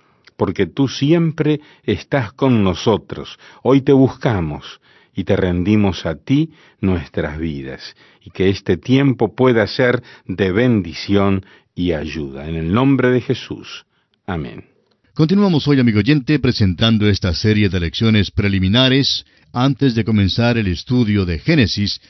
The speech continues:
Speaker 2: el primer libro de la Biblia. Hemos estado observando hasta ahora el libro, es decir, la Biblia. Vamos ahora a considerar las guías para el entendimiento de las Escrituras. Todo lo que hemos dicho hasta el momento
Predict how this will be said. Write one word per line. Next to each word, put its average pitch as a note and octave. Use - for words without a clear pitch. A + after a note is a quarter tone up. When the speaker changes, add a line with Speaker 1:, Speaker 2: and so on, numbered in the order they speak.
Speaker 2:
el G2
primer G2
libro G#2+
de F2+
la F2+
Biblia. F2
Hemos F3+
estado E3+
observando C3
hasta A2
ahora C3+
el G2
libro, A2+
es A2+
decir, A#2+
la G#2
Biblia. G2+
Vamos G#2+
ahora A#2
a G#2
considerar G#2
las F#2
guías C#3
para A#2+
el G#2+
entendimiento G#2+
de A#2
las G#2+
Escrituras. F#2+
Todo G#3+
lo G3
que C3
hemos D3
dicho C3+
hasta B2
el G#2+
momento C3+